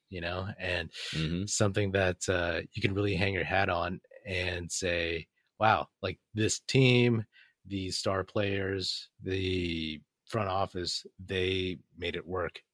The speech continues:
Speaker 1: Last season, it was so easy to kind of roll with certain wins and losses 'cause they were so mediocre,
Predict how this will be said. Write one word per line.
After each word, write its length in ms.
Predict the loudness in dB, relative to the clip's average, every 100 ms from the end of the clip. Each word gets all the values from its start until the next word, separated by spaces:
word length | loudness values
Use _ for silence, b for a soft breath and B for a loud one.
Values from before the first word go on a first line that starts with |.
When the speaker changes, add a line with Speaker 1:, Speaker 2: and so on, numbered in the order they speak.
| 4
Speaker 1:
Last 300 | 8 8 8
season, 280 | 6 8 6
it 40 |
was 120 | 6
so 200 | 8 8
easy 280 | 8 4 4
to 140 | 0
kind 200 | 2 2 2
of 100 | 2
roll 340 | 4 4 2
with 180 | 0 0
certain 500 | 2 2 0 -4 -8 _ -4
wins 340 | 0 0 0
and 140 | -4 -4
losses 480 | 0 0 -2 -4 -4
'cause 160 | -4
they 80 | -2
were 80 | -2
so 220 | -2 -2
mediocre, 720 | -4 -6 -4 -4 -4 -6 -8